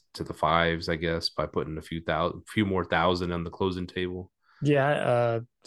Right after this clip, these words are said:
Speaker 2: I went to an open house right around the corner from my house, and that's what he was talking about. He was like, "Yeah, you can buy it down." You know, and it was a realtor, and he was saying, you know, "You can buy it down the rate. You know, I know the market's slowing down, but you can still get, get in."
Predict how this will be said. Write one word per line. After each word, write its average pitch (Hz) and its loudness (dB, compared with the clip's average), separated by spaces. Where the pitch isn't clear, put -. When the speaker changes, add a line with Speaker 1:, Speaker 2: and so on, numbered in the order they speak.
Speaker 2:
I 151 2
went 143 4
to 131 4
an 120 4
open 123 0
house 127 -2
right 123 2
around 123 2
the 117 -2
corner 123 2
from 117 -4
my 143 4
house, 113 0
and 123 0
that's 123 2
what 120 4
he 131 4
was 120 0
talking 120 -2
about. 113 -4
He 127 0
was 127 -2
like, 127 -2
"Yeah, 160 4
you 160 4
can 135 0
buy 139 4
it 131 0
down." 135 2
You - 4
know, 120 4
and 123 2
it 170 4
was 165 8
a 143 6
realtor, 127 4
and 113 -2
he 127 0
was 123 -2
saying, 123 2
you 147 4
know, 123 4
"You - 0
can - -4
buy 160 6
it 156 6
down 160 6
the 143 6
rate. 156 6
You 147 4
know, 139 4
I 135 2
know 151 6
the 143 4
market's 151 0
slowing 147 2
down, 151 4
but 135 -2
you 170 2
can 156 2
still 156 4
get, 147 -2
get 151 4
in." 151 6